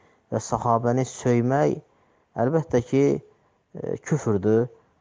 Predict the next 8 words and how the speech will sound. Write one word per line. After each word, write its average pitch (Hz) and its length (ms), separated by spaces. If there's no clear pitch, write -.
və 110 140
həmçinin 135 420
Peyğəmbər 127 480
sallallahu 113 320
əhli 117 300
beytini 120 260
söymək 127 380
küfürdür. 104 420